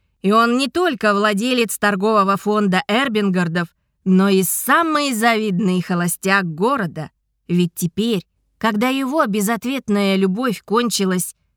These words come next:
свадьбой королевы сыра с другим,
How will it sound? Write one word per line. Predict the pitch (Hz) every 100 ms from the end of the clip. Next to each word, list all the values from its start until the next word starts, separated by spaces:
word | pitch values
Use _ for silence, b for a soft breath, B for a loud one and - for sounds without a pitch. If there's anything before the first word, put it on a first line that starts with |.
| _
свадьбой | - 202 202 311 233 180 180 175
королевы | 196 208 247 262 208
сыра | - 247 240
с | 196
другим, | 180 196 220 311 208